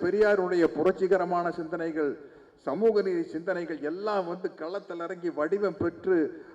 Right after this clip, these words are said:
அது வந்து அப்படியே கொந்தளிச்சு வந்து ஆயிரத்தி தொள்ளாயிரத்தி அறுபத்தி ஏழுல, விளையாட்டான காரியம் இல்லைங்க. அப்பெல்லாம் எனக்கு வந்து, நான் ஸ்கூல்ல படிச்சுட்டு இருக்கிறேன்.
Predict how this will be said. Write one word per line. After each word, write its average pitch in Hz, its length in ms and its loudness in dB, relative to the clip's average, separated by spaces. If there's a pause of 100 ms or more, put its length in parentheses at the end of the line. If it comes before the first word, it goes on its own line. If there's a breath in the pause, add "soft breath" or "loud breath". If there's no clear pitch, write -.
(100 loud breath)
அது 151 260 -4
வந்து 202 260 -4
அப்படியே 180 340 -6
கொந்தளிச்சு 208 760 -2
வந்து 190 280 -6
ஆயிரத்தி 196 520 -4
தொள்ளாயிரத்தி 165 220 -8
அறுபத்தி 170 540 -6
ஏழுல, 190 520 -2 (1000)
விளையாட்டான 196 560 0
காரியம் 175 420 -6
இல்லைங்க. 165 300 -4
அப்பெல்லாம் 175 380 0
எனக்கு 165 220 -4
வந்து, 175 160 -6
நான் 160 140 -2 (100)
ஸ்கூல்ல 190 340 0
படிச்சுட்டு 156 240 -2
இருக்கிறேன். 151 580 -4